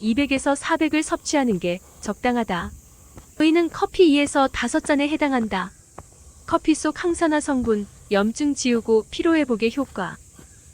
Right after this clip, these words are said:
커피 섭취의 또 다른 이점은 카페인뿐 아니라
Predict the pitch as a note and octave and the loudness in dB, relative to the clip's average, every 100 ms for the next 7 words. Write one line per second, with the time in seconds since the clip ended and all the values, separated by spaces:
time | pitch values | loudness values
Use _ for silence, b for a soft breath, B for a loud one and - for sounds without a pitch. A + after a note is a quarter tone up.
0 | - - F4+ F4 - E4 - D4+ D4 - | -18 -4 0 2 0 -4 0 0 0 0
1 | E4+ D#4+ D#4 A3+ - A3+ A#3 A#3+ G3+ - | 2 2 2 0 0 0 0 -2 -6 -8
2 | E4 E4 D4+ D4 C4 G3+ F#3+ G3 | -2 0 0 0 0 0 -2 -4